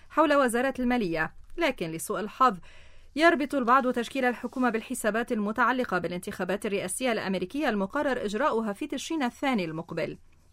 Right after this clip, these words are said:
وقال إنه يؤيد أن تكون الحقائب السيادية مفتوحة لجميع الطوائف،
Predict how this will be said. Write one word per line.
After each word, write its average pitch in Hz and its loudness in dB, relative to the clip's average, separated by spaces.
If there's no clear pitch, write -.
وقال 196 2
إنه 320 4
يؤيد 294 2
أن 247 2
تكون 262 -2
الحقائب 214 0
السيادية 202 -2
مفتوحة 247 -4
لجميع 185 -2
الطوائف، 233 -2